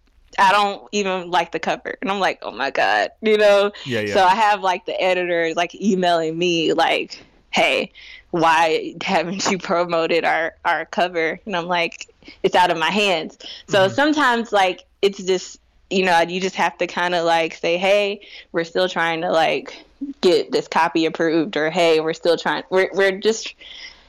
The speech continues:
Speaker 1: it's, you know, I'm trying," <laughs> you
Speaker 2: Yeah,
Speaker 1: know,
Speaker 2: yeah.
Speaker 1: like, but I can't,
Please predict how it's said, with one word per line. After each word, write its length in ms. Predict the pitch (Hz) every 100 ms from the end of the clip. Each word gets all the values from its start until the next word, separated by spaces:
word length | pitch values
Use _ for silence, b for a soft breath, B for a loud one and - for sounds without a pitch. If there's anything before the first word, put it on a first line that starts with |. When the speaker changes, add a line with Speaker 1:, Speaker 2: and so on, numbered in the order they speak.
| _
Speaker 1:
it's, 240 | 190 185 180
you 140 | - 208
know, 480 | 196 170 170 175 185 _ _ _
I'm 160 | - 175
trying," 540 | 208 196 170 147 220
<laughs> 40 |
you 80 | -
Speaker 2:
Yeah, 360 | - 320 269 254
Speaker 1:
know, 220 | 254 240
Speaker 2:
yeah. 40 |
Speaker 1:
like, 240 | 240 208 190
but 240 | 202 196
I 200 | - 180
can't, 400 | 175 202 185 170